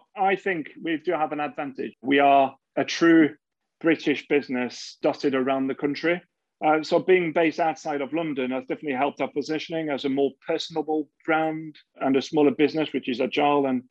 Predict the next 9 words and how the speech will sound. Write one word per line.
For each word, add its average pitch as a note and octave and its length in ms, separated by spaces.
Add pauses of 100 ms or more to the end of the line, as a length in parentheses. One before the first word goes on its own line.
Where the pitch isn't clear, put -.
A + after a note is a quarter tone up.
can E3 140
adapt - 540
quickly D#3 440
to B2+ 300 (140)
continually D#3+ 480
connect C#3 420
with D3 100
our C#3 160
customers. D#3+ 680